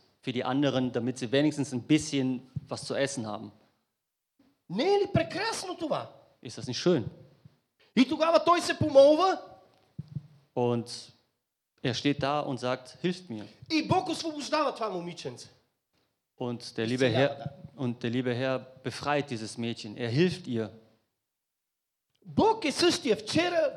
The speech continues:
Speaker 2: днеска и утре.
Speaker 1: Der liebe Gott ist derselbe, ob das gestern ist, heute oder morgen.
Speaker 2: Но ето същата история.
Speaker 1: Das ist dasel-, dieselbe Geschichte.
Speaker 2: Която ние четем в Евангелието от Марко.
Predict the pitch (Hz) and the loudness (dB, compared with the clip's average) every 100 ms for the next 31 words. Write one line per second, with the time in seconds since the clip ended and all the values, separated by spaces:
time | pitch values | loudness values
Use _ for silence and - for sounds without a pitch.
0 | - 302 311 - 269 - 226 262 277 - | 2 4 4 2 2 4 4 4 4 0
1 | 131 - - 135 190 175 170 175 - 127 | -10 -12 0 2 4 4 2 2 4 8
2 | 131 165 117 101 101 - 135 - 110 - | 12 10 8 0 -6 -12 -12 -10 -10 -4
3 | 139 - 175 170 165 - - 143 151 147 | -4 -2 -4 -2 -4 -4 0 2 2 0
4 | 135 139 143 123 98 - _ _ _ _ | 0 0 0 -2 -6 -16 _ _ _ _
5 | _ _ 180 233 339 415 359 - 370 - | _ _ -4 2 2 0 -2 -2 -4 -4
6 | 370 381 - - 294 277 120 120 107 - | -6 -6 -4 0 0 0 -4 -8 -10 -12
7 | - 104 - 135 127 131 117 123 135 139 | -16 -18 -2 2 2 2 6 6 6 0
8 | 160 - - - _ _ _ 247 254 302 | -2 -6 -10 -18 _ _ _ 0 2 2
9 | 302 277 294 269 - 247 254 285 220 226 | -2 -4 -6 -8 -4 -4 -4 -6 -6 -6
10 | 247 262 285 302 330 330 - 127 | -8 -10 -14 -6 -2 -2 -4 -12